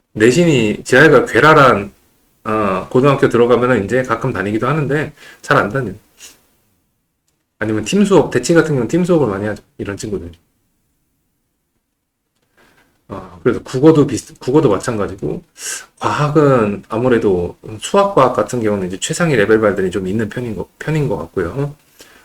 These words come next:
어, 국어랑 영어는, 국어는 그나마 레벨링이 조금 되는데 영어는 그런 거 없어요.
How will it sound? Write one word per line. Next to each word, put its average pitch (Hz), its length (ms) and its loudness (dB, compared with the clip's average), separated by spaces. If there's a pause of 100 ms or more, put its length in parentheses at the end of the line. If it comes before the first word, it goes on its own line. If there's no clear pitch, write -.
(200)
어, - 140 -8
국어랑 135 400 2
영어는, 127 480 -2
국어는 170 540 2
그나마 147 340 2
레벨링이 135 600 2
조금 - 440 0
되는데 120 500 0 (220)
영어는 135 420 2
그런 135 180 0
거 98 80 -4
없어요. 92 240 -12